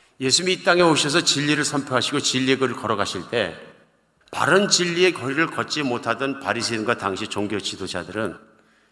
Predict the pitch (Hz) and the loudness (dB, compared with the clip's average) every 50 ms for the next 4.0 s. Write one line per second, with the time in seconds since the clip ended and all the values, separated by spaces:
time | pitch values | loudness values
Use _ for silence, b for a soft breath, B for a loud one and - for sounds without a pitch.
0 | b b _ 120 95 95 - - 110 104 98 113 131 127 - - - - - - | b b _ -6 0 2 2 2 2 0 0 0 -2 -4 -4 -8 -12 -6 -6 -6
1 | 123 - 107 - - - - 110 - - B B B B B - - 113 120 147 | -6 -6 -6 -8 -6 -8 -8 -10 -14 -18 B B B B B -4 -2 2 4 4
2 | 190 202 160 170 180 196 196 196 - 190 196 214 208 202 202 - - - - - | 6 6 4 4 4 4 2 2 2 2 2 2 0 -2 -4 -8 -10 -12 -6 -2
3 | 156 147 - 143 139 123 110 - 120 107 92 98 98 87 82 95 127 - - | -2 -2 0 -2 -4 -4 -4 -4 -4 -6 -6 -6 -6 -8 -8 -8 -10 -12 -14